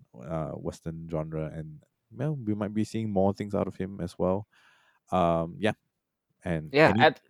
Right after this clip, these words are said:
Speaker 2: ab-
Speaker 1: a-, absolutely.
Speaker 2: Yeah, um, you know, if you wanna get, um, an account of,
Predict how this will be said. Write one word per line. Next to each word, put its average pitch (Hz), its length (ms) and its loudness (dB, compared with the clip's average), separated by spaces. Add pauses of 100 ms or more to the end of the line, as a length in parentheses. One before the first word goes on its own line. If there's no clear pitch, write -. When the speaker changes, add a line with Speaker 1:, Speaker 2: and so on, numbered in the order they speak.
(120)
Speaker 2:
ab- 135 120 0 (120)
Speaker 1:
a-, 76 80 -12 (160)
absolutely. 82 460 -6 (800)
Speaker 2:
Yeah, 120 340 6
um, 131 420 8 (340)
you 202 120 2
know, 202 120 8
if 165 320 8
you 170 120 2
wanna 170 440 10
get, 156 280 12 (420)
um, 127 380 6 (240)
an 156 160 12
account 156 580 8 (100)
of, 117 380 6